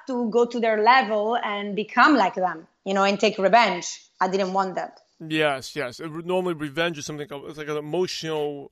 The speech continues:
Speaker 2: uh, reaction, but lo-,
Speaker 1: Yes.
Speaker 2: worse, the worst. It's much better to take the higher ground, which you did.
Speaker 1: Yes, yes.
Speaker 2: Hey, t-, uh, tell a story in your time where you had a major aha moment.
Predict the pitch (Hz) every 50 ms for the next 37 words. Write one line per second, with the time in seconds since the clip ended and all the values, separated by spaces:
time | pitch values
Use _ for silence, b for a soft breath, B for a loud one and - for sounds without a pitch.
0 | _ - - 123 123 120 123 131 135 143 156 170 190 - - - 135 117 - 123
1 | 131 143 156 160 - - - 208 202 190 180 180 151 175 170 147 113 - - 165
2 | 151 143 156 143 127 - - - 139 160 180 165 - - 160 156 160 147 - 139
3 | - 143 143 - 143 120 127 139 135 139 131 123 135 139 135 123 113 117 135 120
4 | - 135 135 117 127 98 - _ _ _ - - 208 - - - _ _ _ _
5 | - 220 208 202 180 165 - - - - - - - - 180 - - - b b
6 | b b b b b b b 247 226 - - - - 190 196 202 196 - 214 285
7 | 359 381 277 - - 262 247 247 240 220 202 190 - 143 160 170 170 165 160 165
8 | 160 160 151 147 156 160 156 151 151 160 170 180 185 156 156 165 - 147 135 131
9 | 143 147 151 143 139 131 135 110 -